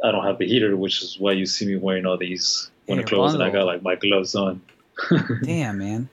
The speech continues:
Speaker 2: And so people, people are, like, kinda clowning Texas right now because, like, they're like, "Oh,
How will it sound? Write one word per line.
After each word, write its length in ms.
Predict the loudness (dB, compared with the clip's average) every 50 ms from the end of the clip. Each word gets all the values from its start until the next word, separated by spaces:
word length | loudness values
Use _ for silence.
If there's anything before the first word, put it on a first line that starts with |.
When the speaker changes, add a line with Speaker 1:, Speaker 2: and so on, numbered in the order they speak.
| -6
Speaker 2:
And 100 | -6 -4 -4
so 100 | -4 -2
people, 340 | -2 -2 0 0 0 0
people 320 | 0 -2 -4 -4 -2 0 2
are, 80 | 2
like, 340 | 4 4 4 2 0 -4 -14 _ _ _
kinda 220 | -2 0 2 2 0
clowning 640 | 0 -2 0 2 4 4 4 4 4 2 0 -2 -4 -8 _ _ _ _ _
Texas 480 | 0 2 2 2 2 0 -2 -2 0 -2
right 140 | -2 -2
now 240 | -2 -2 -2 -2 -2
because, 360 | -2 -4 -2 -2 -2 0 0 -2
like, 140 | -4 -4 -2
they're 180 | -2 -2 0
like, 240 | -2 -2 -4 -6 -4 0
"Oh, 240 | 2 2 2 2